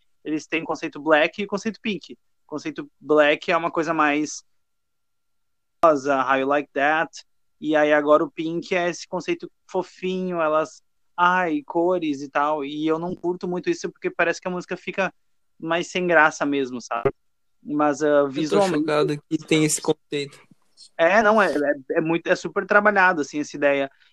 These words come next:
Speaker 1: E, mas visualmente o clipe tá impecável, assim, tipo, a,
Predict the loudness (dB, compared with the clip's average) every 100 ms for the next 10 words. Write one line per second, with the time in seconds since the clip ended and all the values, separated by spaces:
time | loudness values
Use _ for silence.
0 | _ -2 2 2 2 4 4 0 -2 0
1 | 0 -2 -2 -6 -6 -2 -4 -4 0 2
2 | 0 _ -8 -4 -4 -6 -6 -4 2 4
3 | 4 0 -10 -14 -6 0